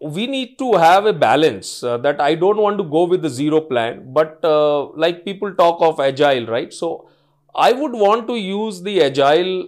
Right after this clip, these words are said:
uh, so there should be planning, no questions about it. But how much to plan, when to plan, and how much agile I am, how much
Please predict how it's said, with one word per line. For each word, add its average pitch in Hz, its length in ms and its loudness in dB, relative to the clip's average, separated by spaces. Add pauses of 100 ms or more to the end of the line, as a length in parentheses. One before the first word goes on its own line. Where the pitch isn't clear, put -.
uh, 147 120 -8
so 247 140 -6
there 208 200 4
should 247 300 -6
be 285 80 -2
planning, 139 500 0
no 175 140 0
questions 180 480 -4
about 113 400 -2
it. 85 160 -14 (400)
But 208 240 0
how 170 180 2
much 254 300 0
to - 100 -4
plan, 196 480 0
when 202 300 2
to 240 80 -4
plan, 170 500 -2
and 170 240 -4
how 135 220 0
much 240 260 -2
agile 165 520 4
I 156 140 4
am, 131 260 -4
how 165 160 2
much 185 260 -6